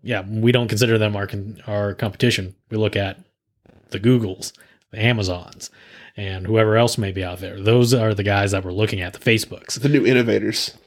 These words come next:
Speaker 1: Not just the innovators, but the people who are wanting to enter the, um, enter the market in different ways, and how they see the future of where things are going and how these people are prepared to jump in. And really, when you look at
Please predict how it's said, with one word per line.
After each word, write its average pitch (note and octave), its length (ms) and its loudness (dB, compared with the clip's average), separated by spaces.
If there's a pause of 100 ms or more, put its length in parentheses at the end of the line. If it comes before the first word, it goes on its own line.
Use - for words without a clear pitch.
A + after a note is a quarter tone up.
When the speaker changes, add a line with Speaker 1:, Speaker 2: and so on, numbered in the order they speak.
(280)
Speaker 1:
Not D#3+ 160 2
just E3 160 2
the B2 100 6
innovators, A2 480 2
but G#2 140 -2
the G2+ 80 -8
people A#2+ 280 2
who A2 80 4
are G#2 100 2
wanting G#2+ 220 2
to G#2 80 -4
enter G#2+ 440 2 (400)
the, G2+ 360 -2
um, F#2 320 -4 (720)
enter B2 300 2
the G#2 80 2
market G2 580 -4 (220)
in G#2+ 200 0
different G#2 260 0
ways, F2+ 460 -10 (340)
and G2 300 -4
how G#2+ 180 4
they G#2 140 2
see A2+ 280 4
the G#2+ 100 -2
future G#2+ 600 0
of G2 160 -6
where G#2 160 4
things G#2 260 0
are G2+ 60 -2
going G2+ 500 0
and G#2 120 -4
how G2+ 160 0
these G#2 180 0
people G2+ 240 -2
are F#2 60 -4
prepared G#2 420 -2
to G2+ 80 -4
jump F#2+ 300 -8
in. G2 180 -8 (500)
And G#2 320 0
really, B2 260 6
when G2+ 160 -2
you G#2 60 0
look A#2+ 240 2
at A2 220 0